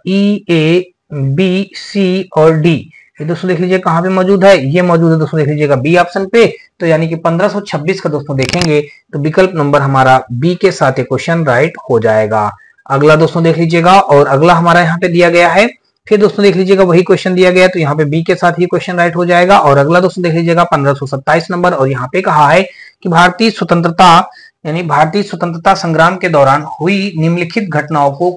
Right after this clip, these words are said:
कालानुक्रमिक क्रम में व्यवस्थित करें। देखिए नमक सत्याग्रह, जलियांवाला बाग हत्याकांड, भारत छोड़ो आंदोलन, असहयोग आंदोलन। तो पन्द्रह सौ सत्ताईस का जो हमारा हो जाएगा, देखिए इसके क्रम को अगर हम मैच कराएंगे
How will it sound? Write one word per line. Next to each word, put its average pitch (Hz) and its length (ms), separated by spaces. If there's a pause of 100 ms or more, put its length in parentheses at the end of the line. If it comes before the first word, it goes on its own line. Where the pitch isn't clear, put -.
कालानुक्रमिक 185 840
क्रम 139 140
में 147 200
व्यवस्थित 135 520
करें। 117 300 (300)
देखिए 143 200
नमक 143 320
सत्याग्रह, 175 640 (320)
जलियांवाला 170 560
बाग 131 260
हत्याकांड, 175 640
भारत 170 380
छोड़ो 143 260
आंदोलन, 131 540 (120)
असहयोग 165 680
आंदोलन। 117 480 (340)
तो 180 80
पन्द्रह 170 320
सौ 185 160
सत्ताईस 180 420
का 185 100
जो 175 100
हमारा 175 240
हो 180 140
जाएगा, 180 340 (320)
देखिए 175 260
इसके 185 240
क्रम 185 200
को 185 120
अगर 180 160
हम 165 280
मैच 156 240
कराएंगे 160 500